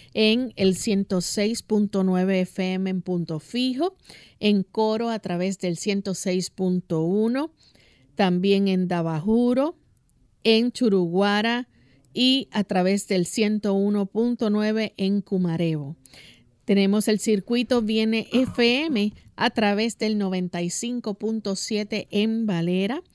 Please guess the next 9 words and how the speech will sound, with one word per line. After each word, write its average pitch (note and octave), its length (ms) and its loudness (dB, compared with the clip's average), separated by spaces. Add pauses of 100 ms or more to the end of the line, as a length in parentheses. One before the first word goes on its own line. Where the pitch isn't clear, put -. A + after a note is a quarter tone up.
(540)
ciento F#3+ 420 0
siete G3 420 0
punto G3 400 -2
tres G3 380 -2
en F#3 240 0
Socopó, F#3+ 800 -4
noventa A#3 680 -2
y G#3+ 100 0
cinco, A3+ 480 -4